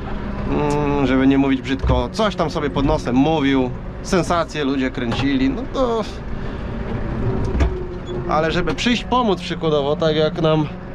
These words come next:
pomógł ten mój kolega, no to, to już nie było wtedy chętnych. Ludzie stali, oglądali, no bo, bo fajnie, bo jak wywrócą ciągnik, to będzie, będzie atrakcja.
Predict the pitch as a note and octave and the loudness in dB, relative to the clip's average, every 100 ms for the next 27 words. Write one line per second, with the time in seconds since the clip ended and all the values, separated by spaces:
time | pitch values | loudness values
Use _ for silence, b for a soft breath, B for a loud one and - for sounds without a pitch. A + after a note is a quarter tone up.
0 | B B B B - E3+ F3 - E3+ D#3+ | B B B B 0 2 2 2 2 2
1 | C#3 D#3 G3+ D#3 D3+ D#3+ D#3 E3 F#3 G3 | 2 2 2 2 0 0 -2 -2 0 2
2 | A3+ G#3+ G3 G#3+ A3+ F#3+ F3 C3 B2+ C3+ | 2 4 2 4 4 2 -2 -4 -2 -2
3 | A#2 C3 D3+ E3 D#3+ - E3+ E3 D#3+ D#3 | -2 -4 -2 -4 -4 0 0 2 0 -2
4 | D#3 E3 D#3+ D#3 C#3+ C#3 C#3 C#3 C3 - | 0 2 0 0 0 0 2 0 -2 -6
5 | - - - - - - - C#3 F3+ F#3 | -8 -8 -8 -8 -6 -4 0 2 2 4
6 | F3 D#3+ D3+ C3+ C#3+ D#3 F3 E3+ C3+ F3+ | 2 2 0 0 0 0 0 0 0 2
7 | E3 D3 C3+ D3+ D3 C#3+ C#3 D3+ G3 F3+ | 2 0 0 0 0 0 0 2 2 0
8 | E3+ D3+ C3+ C3+ A#2+ | 0 -2 -2 -2 -2